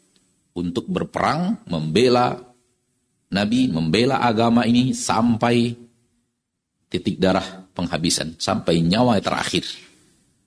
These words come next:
Karena mereka datang tidak dengan sarana perang, mereka datang dengan berumroh. Tidak dengan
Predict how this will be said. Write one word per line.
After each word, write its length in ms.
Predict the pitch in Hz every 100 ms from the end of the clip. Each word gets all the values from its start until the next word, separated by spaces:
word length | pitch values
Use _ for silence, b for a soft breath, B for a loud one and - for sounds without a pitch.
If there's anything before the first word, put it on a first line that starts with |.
| _
Karena 320 | - 98 147
mereka 240 | 120 107 131
datang 320 | 98 120 123
tidak 240 | 95 95
dengan 240 | 92 90 -
sarana 320 | 92 98 95
perang, 200 | - 87
mereka 240 | 82 117 117
datang 160 | 123
dengan 240 | 117 113 113
berumroh. 400 | - 180 165 - - _ _ _ _ _ _ _ _ _ _
Tidak 400 | - 170 120 -
dengan 560 | - 92 98 92 82